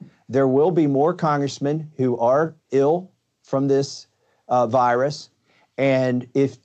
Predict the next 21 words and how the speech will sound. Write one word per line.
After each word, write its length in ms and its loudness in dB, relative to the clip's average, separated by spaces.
nobody 420 2
had 180 2
stood 300 0
up 180 2
against 300 -6
the 80 -4
third 340 0
bill, 220 -2
there's 220 -2
no 280 2
way 220 2
you 140 0
can 160 -6
stu-, 380 -2
stand 320 -4
up 160 -2
against 360 -6
Nancy 300 -4
Pelosi's 460 -4
fourth 340 -2
bill, 280 -6